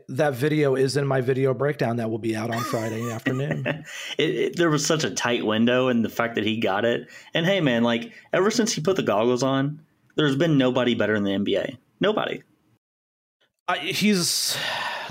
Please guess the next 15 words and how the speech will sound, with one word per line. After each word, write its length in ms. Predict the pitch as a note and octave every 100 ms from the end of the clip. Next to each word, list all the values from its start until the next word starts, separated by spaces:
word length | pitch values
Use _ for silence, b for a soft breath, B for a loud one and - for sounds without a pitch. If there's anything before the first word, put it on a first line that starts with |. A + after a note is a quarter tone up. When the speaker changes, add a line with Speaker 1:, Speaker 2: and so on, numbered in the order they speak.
| -
Speaker 1:
the 100 | F#3+
goggles, 640 | C#3+ G3+ G3 A3+ A3+ G#3
the 120 | - D#3+
mismatched 520 | G3 - G#3+ F#3+ -
shoes, 880 | - A#3 A3+ A3 G#3+ G3+ - - -
or 100 | E3+
the, 260 | D#3+ F#3 G3+
uh, 100 | D#3
the, 280 | D#3+ C3+ C3+ _ -
the 80 |
multicolored 580 | E3 F3+ F#3 - F#3 E3+
shoes, 560 | - F#3+ F#3+ F#3 D#3+ - B B B B B _
um, 680 | D3+ D#3 D3+ D3 D3 D3 C3 _ _ _ _ _ _ _ _
the 320 | - F3 D#3+
swagger, 1000 | E3 - - C#3 E3 F3+ G3 G#3 G3+ G3